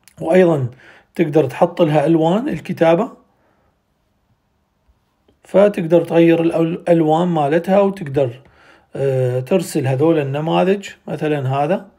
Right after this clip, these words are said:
فكلش حلو هاي بالتليجرام، تقدر ترسلها ويا الفيديوهات، فهاي شغلة كل سهلة. إن شاء الله استفاديتوا من عندها، فيديو قصير بسيط، أتمنى استفاديتوا. إرسال، فراح يروح شوفوا بأعلى جودة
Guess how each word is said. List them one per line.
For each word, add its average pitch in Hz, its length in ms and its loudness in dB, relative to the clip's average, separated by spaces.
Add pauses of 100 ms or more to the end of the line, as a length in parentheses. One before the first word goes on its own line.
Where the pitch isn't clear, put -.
(340)
فكلش - 440 2
حلو 226 200 -2
هاي 160 300 0
بالتليجرام، 196 640 -2
تقدر 156 300 -2
ترسلها 165 420 -6
ويا 147 220 -2
الفيديوهات، 117 500 -8
فهاي 254 220 -2
شغلة 165 380 -4 (400)
كل - 320 0
سهلة. 214 480 2 (600)
إن 202 100 2
شاء 170 180 4
الله 131 140 0
استفاديتوا 170 640 0
من 185 140 -2
عندها، 175 480 0 (380)
فيديو 165 260 2
قصير 170 500 2
بسيط، 165 480 -2
أتمنى 170 400 -2
استفاديتوا. 175 880 0
إرسال، 127 360 -2 (540)
فراح - 340 2
يروح 190 580 -2
شوفوا 165 400 -4 (460)
بأعلى 214 540 0
جودة 139 500 2